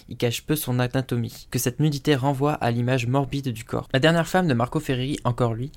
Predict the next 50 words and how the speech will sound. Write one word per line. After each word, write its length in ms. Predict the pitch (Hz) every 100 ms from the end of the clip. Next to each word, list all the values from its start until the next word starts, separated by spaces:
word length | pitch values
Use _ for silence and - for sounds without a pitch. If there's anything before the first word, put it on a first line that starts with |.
| -
cette 200 | - 131
fois-ci 300 | - 139 -
en 80 | 151
soixante-seize 600 | 127 139 135 - 151 151 -
avec 260 | 117 113
un 100 | 120
film 300 | - 160 156
où 100 | 113
on 140 | 123 117
voit 160 | 123
Gérard 320 | 120 139 160
Depardieu 460 | 143 131 135 127 151
se 120 | -
trancher 340 | 113 127 - 147
le 60 |
pénis 540 | 120 143 143 151 - -
avec 280 | 117 120 120
un 60 |
couteau 280 | 117 131 156
électrique 480 | 147 143 - 160 143
devant 200 | 135 127
sa 140 | -
femme. 300 | 117 90 87 -
Image 300 | 143 160 151
choc 240 | - 165 -
pour 160 | 120
établir 400 | 123 135 131 131
l'acte 280 | 123 147 131
de 120 | 113
décès 320 | 107 131 -
du 100 | 127
couple, 380 | 117 - - - - 139
expression 400 | - 156 - 139
pessimiste 600 | 156 - 123 127 - -
et 80 | -
violente. 500 | 127 110 - - - - -
Vu 200 | 135 202
que 100 | 143
les 140 | 127
règles 320 | 135 165 135
sont 180 | 120 127
moins 240 | 123 160 165
oppressantes 540 | 156 147 - 160 135
dans 160 | 120 120
l'industrie 500 | 135 139 - - 131
depuis 260 | 120 -
l'abandon 400 | 123 139 143 151
du 140 | 139 120
code 220 | 131 120 113
ICE, 380 | 139 147 -